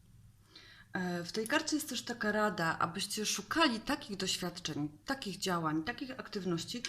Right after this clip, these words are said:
które będą sprawiać, że czujecie, że żyjecie, bo rycerz buław jest taką kartą, która właśnie mówi, że to jest bardzo potrzebne do tej samorealizacji, to poczucie, że żyje,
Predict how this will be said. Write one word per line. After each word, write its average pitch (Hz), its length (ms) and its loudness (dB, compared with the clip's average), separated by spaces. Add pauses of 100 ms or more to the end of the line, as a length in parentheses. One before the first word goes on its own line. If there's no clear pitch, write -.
(300)
które 226 240 2
będą 254 380 4
sprawiać, 202 460 2
że 190 280 0
czujecie, 208 400 0
że 185 120 0
żyjecie, 160 480 0 (120)
bo 180 440 0
rycerz 220 280 -2
buław 208 260 0
jest 196 140 -4
taką 196 280 -4
kartą, 202 340 0
która 190 220 -4
właśnie 185 300 -2
mówi, 190 220 0
że 180 120 -4
to - 140 -4
jest 190 160 -4
bardzo 185 260 -2
potrzebne - 540 -4 (160)
do 160 220 -6
tej 175 160 -4
samorealizacji, 165 840 0
to 175 100 -6
poczucie, - 460 -4
że 156 160 0
żyje, 151 420 -2